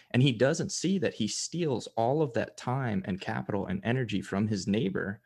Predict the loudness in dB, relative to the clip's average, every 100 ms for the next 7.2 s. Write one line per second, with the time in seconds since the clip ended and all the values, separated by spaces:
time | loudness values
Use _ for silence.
0 | -20 -4 0 0 0 0 2 2 0 -2
1 | -4 _ _ -4 0 2 2 0 -2 -4
2 | -2 -2 0 0 0 -2 -8 -10 -10 -10
3 | -10 -14 -20 -20 _ 0 0 -4 _ _
4 | 2 4 6 4 2 0 -2 0 0 0
5 | -2 2 4 4 2 0 2 2 2 -2
6 | 2 4 6 4 2 2 2 0 2 2
7 | 0